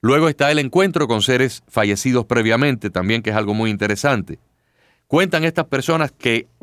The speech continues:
aquí abajo tenemos un concepto del tiempo. Por ejemplo, a mí me queda un minuto y medio de programa. En el más allá, en la otra dimensión, no existe el tiempo.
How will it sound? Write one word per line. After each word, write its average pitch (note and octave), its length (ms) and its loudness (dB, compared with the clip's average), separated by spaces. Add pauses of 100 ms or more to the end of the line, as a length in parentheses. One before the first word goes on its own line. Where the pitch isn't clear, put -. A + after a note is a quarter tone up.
(200)
aquí A#2 220 0
abajo F3+ 320 2
tenemos C#3 400 0
un C#3+ 120 -2
concepto C#3 500 0
del G#2+ 180 0
tiempo. G#2 540 -2 (560)
Por G2 120 0
ejemplo, B2+ 300 2
a - 20 0
mí A#2 80 0
me A#2+ 160 0
queda C3+ 200 4
un B2+ 80 0
minuto C3+ 260 0
y - 20 0
medio D3+ 280 2
de A2+ 80 0
programa. A2 420 0 (440)
En A#2+ 220 0
el A2 140 0
más F3 220 0
allá, C3 320 2
en G#2 160 -2
la F#2+ 100 2
otra D#3 240 0
dimensión, A#2 560 0 (220)
no B2+ 180 0
existe D#3+ 440 0
el F#2+ 120 -4
tiempo. E2 460 -6